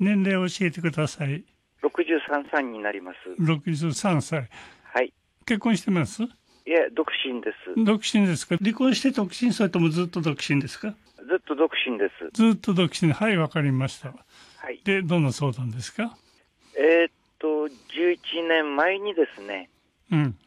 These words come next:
Speaker 2: うちの次男が刑務所に入りまして、二年後に出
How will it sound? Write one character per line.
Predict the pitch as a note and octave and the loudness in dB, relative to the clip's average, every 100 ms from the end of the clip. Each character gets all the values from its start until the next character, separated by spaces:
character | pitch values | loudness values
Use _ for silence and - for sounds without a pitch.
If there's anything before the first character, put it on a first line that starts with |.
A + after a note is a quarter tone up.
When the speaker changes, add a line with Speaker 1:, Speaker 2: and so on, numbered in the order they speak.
| - | -12
Speaker 2:
う | B2+ | -10
ち | - | -10
の | C#3 B2+ | -8 -8
次 | G#2 D3+ | -6 0
男 | F3 D#3 A2 G#2+ | 2 2 0 -2
が | G2 E2 _ _ _ _ _ _ _ | -2 -4 _ _ _ _ _ _ _
刑 | - | -4
務 | D3+ C#3 | -4 -4
所 | - | -8
に | F3 | -8
入 | C#3 A#2+ | -2 -2
り | G#2 | -4
ま | G#2+ G#2 | -8 -8
し | - - | -8 -6
て、 | G2+ F2 - _ _ _ _ _ _ - | -6 -6 -10 _ _ _ _ _ _ -10
二 | D3+ E3 | -6 0
年 | D#3 D3 | 0 0
後 | E3+ | -2
に | G3 | -2
出 | F#3+ | -2